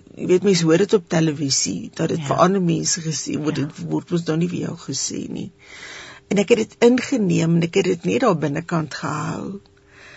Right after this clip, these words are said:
Speaker 1: En, ehm, ja, so sê die dokter toe vir my, daar's 'n, 'n klompie goeders wat, wat hy nou vir my moet laat doen,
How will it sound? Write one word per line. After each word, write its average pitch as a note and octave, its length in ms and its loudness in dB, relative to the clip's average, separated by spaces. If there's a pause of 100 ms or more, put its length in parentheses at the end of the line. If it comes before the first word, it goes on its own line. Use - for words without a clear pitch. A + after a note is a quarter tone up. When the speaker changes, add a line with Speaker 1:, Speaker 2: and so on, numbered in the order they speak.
(520)
Speaker 1:
En, F3+ 400 6
ehm, E3+ 600 6 (2250)
ja, A#3 560 0
so D4 280 2 (260)
sê - 300 0
die A#3 140 -2
dokter F#3 360 0
toe F#3+ 120 -6
vir F3+ 200 -4
my, E3+ 200 4 (760)
daar's F#3 320 4
'n, E3+ 120 -4 (180)
'n F3 120 -8
klompie B3 380 -2
goeders A3 320 -2
wat, F#3+ 100 -2 (100)
wat F3+ 160 -2
hy F3 160 2
nou E3 280 4
vir F3 220 -4
my E3 160 2 (100)
moet D#3+ 260 -4
laat E3+ 260 -2
doen, F#3+ 360 2